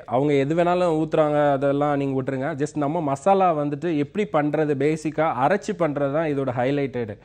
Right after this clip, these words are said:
So, பொதுவாவே திண்டுக்கல் ஸ்டைல் எல்லா பிரியாணிலையுமே அவங்க பொதுவா எல்லா ரெசிபியுமே, பிரியாணி பண்ற எல்லா ரெசிபியுமே பாத்தீங்கன்னா அரைச்சு தான் பண்ணுவாங்க. So, அந்த மாதிரி பேஸ்ல தான் இந்த, இந்த பிரியாணியும் இருக்கும் கிட்டத்தட்ட. நான் சொல்றேன், நோட் பண்ணிக்கோங்க. ஃபர்ஸ்ட் வந்துட்டு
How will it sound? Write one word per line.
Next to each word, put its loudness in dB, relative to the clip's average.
So, -2
பொதுவாவே 4
திண்டுக்கல் 0
ஸ்டைல் 0
எல்லா -2
பிரியாணிலையுமே -2
அவங்க 2
பொதுவா 4
எல்லா 4
ரெசிபியுமே, 0
பிரியாணி -2
பண்ற -2
எல்லா 0
ரெசிபியுமே -4
பாத்தீங்கன்னா -4
அரைச்சு -2
தான் -2
பண்ணுவாங்க. -4
So, 4
அந்த 4
மாதிரி 2
பேஸ்ல 0
தான் 0
இந்த, 2
இந்த 0
பிரியாணியும் 0
இருக்கும் -4
கிட்டத்தட்ட. -4
நான் -6
சொல்றேன், -2
நோட் -4
பண்ணிக்கோங்க. -4
ஃபர்ஸ்ட் 2
வந்துட்டு 2